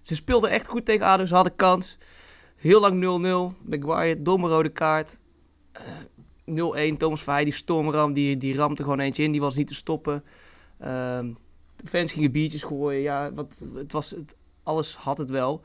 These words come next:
Ehm, nou ja, ik vond, eh, ik wilde eigenlijk mijn volledige balance ook op die, op die Zweedse spits, Nicolas, eh, Muller, zetten. Gelukkig kon dat niet. Ik was in, eh, ik was in Parijs dit weekend, dus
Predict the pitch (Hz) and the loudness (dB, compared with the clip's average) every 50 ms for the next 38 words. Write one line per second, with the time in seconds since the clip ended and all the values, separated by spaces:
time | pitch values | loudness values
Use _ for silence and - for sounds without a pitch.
0 | - - - - - - - - - - 143 147 143 143 143 135 139 131 - - | -18 -20 -20 -20 -20 -20 -20 -8 -2 0 2 4 4 2 2 0 -2 -6 -8 -14
1 | - 151 139 139 139 135 127 117 - - - 151 147 139 139 139 139 135 135 135 | -10 -6 -2 -2 0 0 0 -2 -2 -4 -2 -2 0 0 0 0 2 2 2 2
2 | 131 131 131 - _ _ _ _ _ _ _ _ _ _ _ _ _ _ 147 139 | 0 -2 -4 -8 _ _ _ _ _ _ _ _ _ _ _ _ _ _ -8 -2
3 | 143 156 143 139 143 147 139 151 139 135 127 139 139 143 139 131 127 131 123 135 | 0 2 2 4 2 2 2 0 -2 0 0 0 0 0 0 0 -2 -4 -2 0
4 | 135 139 135 131 135 - - - 143 135 135 135 123 - 139 131 127 139 139 139 | 0 0 0 -2 -4 -6 -4 -4 -2 0 0 -2 -2 -4 -6 -4 -2 -2 -2 -2
5 | 131 - - - 165 160 156 - 160 151 139 156 147 143 139 127 - - - 127 | -2 -4 -6 -2 -2 -2 -2 0 -2 -2 0 0 0 0 0 0 -2 -2 -2 -2
6 | 127 131 135 147 151 156 151 135 139 139 - - 143 139 - 139 139 139 147 - | 0 2 2 2 4 4 2 0 -2 -4 -4 -4 -4 -4 -2 -4 -4 -4 -6 -10
7 | - - - - 175 196 185 160 - - - 180 170 170 147 151 165 165 156 - | -18 -20 -6 0 2 2 2 2 -4 -4 -4 -2 -2 -2 -2 -2 -4 -4 -6 -4
8 | 151 147 139 135 143 127 120 123 123 120 120 120 107 127 - - 127 127 127 117 | -4 -4 -4 -4 -6 -6 -6 -4 -4 -4 -6 -6 -8 -6 -6 -6 -6 -6 -8 -12
9 | - - 127 123 131 127 123 131 117 - 127 127 123 - 135 131 123 123 120 117 | -8 -8 -6 -4 -4 -6 -6 -8 -10 -8 -8 -10 -8 -6 -6 -6 -6 -6 -8 -8
10 | - - | -10 -14